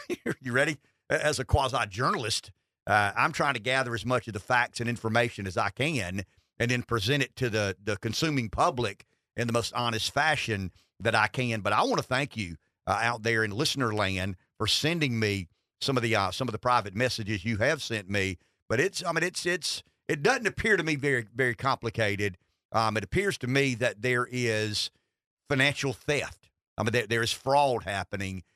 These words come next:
There's a misrepresenting of where taxpayer dollars are being spent, how they're being spent. Um, and I don't know if you wanna delve into any, any of that. Um, there's a charter school that operated,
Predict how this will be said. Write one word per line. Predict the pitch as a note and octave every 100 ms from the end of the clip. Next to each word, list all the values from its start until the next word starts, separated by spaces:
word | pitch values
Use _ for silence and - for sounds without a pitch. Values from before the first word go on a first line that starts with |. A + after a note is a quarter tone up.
| _
There's | - B2 A#2+
a |
misrepresenting | A2 C3+ - C3+ - G#2+ B2+ B2+ G#2+
of | F#2
where | B2 B2 A2 _ _ _ -
taxpayer | C3+ - C#3 B2
dollars | A2 A#2 A2+ G2+
are |
being | G2 G#2+
spent, | G2+ - D3 C#3+
how | - A#2+
they're | C#3 B2
being | A2+ A2
spent. | G2+ - A#2 G#2+ - _ _
Um, | G#2+ G#2 F#2+ F#2 F#2 F#2
and | B2
I |
don't | C3+
know | C3+
if | B2+
you | C3
wanna | B2+ A2+
delve | B2 B2 A2+
into | A#2 G#2 F#2+ -
any, | A#2+ A#2
any | B2 A2
of | G#2+
that. | B2+ A2 A2 _ _
Um, | - G#2+ G2+ F#2+ F2 -
there's | A#2+ A#2+
a | A#2
charter | - C#3+ D#3+ F3
school | - - B2 A2
that | G2+ A2
operated, | B2+ B2 A#2+ A#2+ A#2 A2 F#2+